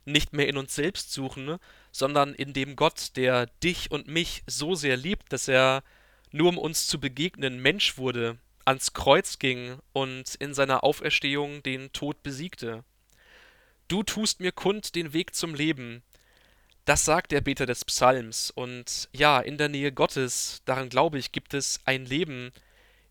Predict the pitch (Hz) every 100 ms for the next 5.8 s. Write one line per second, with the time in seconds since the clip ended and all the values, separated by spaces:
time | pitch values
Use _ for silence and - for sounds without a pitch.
0 | _ 139 139 135 - 139 156 165 147 147
1 | - 139 131 131 131 131 131 - 131 _
2 | 143 147 170 180 - 143 147 135 127 127
3 | 160 156 156 156 - - - 127 139 151
4 | 151 147 151 160 _ - 143 151 - 151
5 | 147 117 113 127 - 113 110